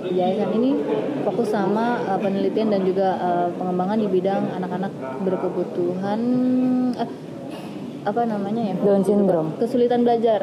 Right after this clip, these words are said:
Speaker 2: Oh, iya, oke.
Speaker 1: Kesulitan belajar itu disleksia,
Speaker 2: Slow learner.
Speaker 1: disgrafia,
Speaker 2: Ha-ha.
Speaker 1: eh, dan sebagainya. Eh, denial itu jadi, eh, hambatan pertama. Karena
Speaker 2: Denial
Speaker 1: orang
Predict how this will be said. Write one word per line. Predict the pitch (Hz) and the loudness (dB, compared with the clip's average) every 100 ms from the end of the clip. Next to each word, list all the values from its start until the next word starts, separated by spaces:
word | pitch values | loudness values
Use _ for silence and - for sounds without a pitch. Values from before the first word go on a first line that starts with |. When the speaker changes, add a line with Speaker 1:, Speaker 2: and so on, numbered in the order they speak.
| - - | -2 -2
Speaker 2:
Oh, | 220 208 185 | 2 4 4
iya, | 175 | 2
oke. | 160 - 156 | 0 0 -2
Speaker 1:
Kesulitan | 180 214 202 | 2 2 2
belajar | 202 190 | 2 2
itu | 202 220 | 0 0
disleksia, | 220 208 175 - 220 | -2 0 -4 -2 2
Speaker 2:
Slow | 196 185 | 4 4
learner. | 180 175 | 4 2
Speaker 1:
disgrafia, | 185 170 214 220 226 226 | 2 2 0 2 2 2
Speaker 2:
Ha-ha. | 214 156 | 2 2
Speaker 1:
eh, | 175 180 180 180 | 2 2 0 0
dan | 180 | -2
sebagainya. | 185 180 185 180 180 - - - 214 - | -2 -2 0 -2 -4 -8 -8 -8 -8 -6
Eh, | 180 175 180 202 - - | -4 -2 -4 -6 -8 -4
denial | 196 214 208 208 | 0 2 4 2
itu | 202 214 | 2 0
jadi, | 247 208 208 196 202 190 - - - - 135 139 | 0 2 2 0 -2 -6 -6 -6 -6 -6 -6 -6
eh, | 165 165 156 151 - - - | -4 -2 -2 -4 -6 -8 -6
hambatan | 208 196 190 196 | 0 0 2 0
pertama. | 185 185 190 208 - - - - - - | -2 -2 0 0 -2 -4 -4 -4 -4 -2
Karena | 196 214 | 0 4
Speaker 2:
Denial | 226 233 | 6 6
Speaker 1:
orang | 226 | 6